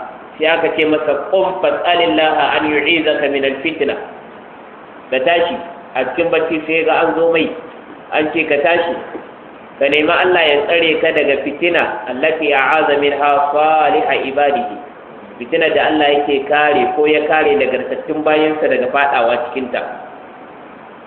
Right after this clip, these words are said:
Lokacin an, an yi wa Sayyidina Usman tawaye. Fa qama, sai ya tashi, sai ya farka.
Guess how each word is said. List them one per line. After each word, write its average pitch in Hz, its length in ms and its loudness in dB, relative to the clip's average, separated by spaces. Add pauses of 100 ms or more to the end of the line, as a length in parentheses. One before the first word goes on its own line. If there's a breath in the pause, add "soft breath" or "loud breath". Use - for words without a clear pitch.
(480)
Lokacin 156 420 2
an, 156 320 2
an 160 140 2
yi 170 100 2
wa 147 380 0
Sayyidina 143 340 4
Usman 139 400 0
tawaye. 131 460 2 (1300)
Fa 139 180 2
qama, 180 400 4
sai 170 140 2
ya 170 160 4
tashi, 170 380 0 (840)
sai 160 180 4
ya - 60 4
farka. 156 320 2